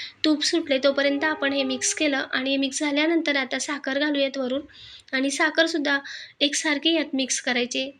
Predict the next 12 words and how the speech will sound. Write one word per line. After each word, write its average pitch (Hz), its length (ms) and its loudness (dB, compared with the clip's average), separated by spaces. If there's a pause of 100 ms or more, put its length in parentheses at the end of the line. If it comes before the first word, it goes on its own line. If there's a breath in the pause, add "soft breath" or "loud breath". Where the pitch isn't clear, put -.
(140)
साखरेमुळे 302 640 2
थोडंसं 302 480 2
हा 285 200 0 (520 loud breath)
पाणी 277 260 8
सुटतं 302 500 0 (100)
आणि 262 260 0
साखरेच्या 269 500 2
ओलाव्यात 254 340 2 (120)
पुन्हा 294 200 4
हे 320 140 2
मिक्स 277 280 0
करायचं. 247 460 -2